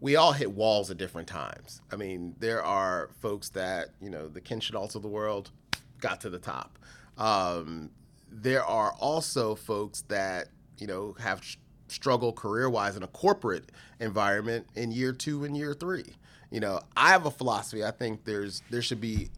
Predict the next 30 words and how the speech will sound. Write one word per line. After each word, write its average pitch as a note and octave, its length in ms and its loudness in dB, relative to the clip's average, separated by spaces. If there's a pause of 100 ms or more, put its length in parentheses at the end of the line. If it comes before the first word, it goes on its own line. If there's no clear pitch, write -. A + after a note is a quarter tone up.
(260)
bigger C#3+ 340 4
attention A2 480 -2
paid G#2+ 420 -6
to G2 340 -6
kind G2+ 200 -4
of F2 140 -6
the F2+ 100 -4
middle G#2+ 680 0 (280)
career G#2 320 -2
folks G2+ 400 -4
in F#2+ 80 -8
terms G2+ 320 -6
of F2+ 160 -10 (100)
if, - 160 -12 (220)
if A2+ 120 -10
corporations B2+ 640 2
are G2+ 80 -4
trying A2+ 400 0
to, F#2+ 340 -10 (840)
uh, F2+ 360 -2
retain, F#2+ 840 0 (300)
uh, E2+ 280 -4
quality A2+ 640 2
African-American G#2 760 -4
talent G2 440 -4
or C2+ 100 -8
quality G#2+ 480 0
talent, F#2 520 -6
diverse G#2 380 -2
talent, F2 460 -6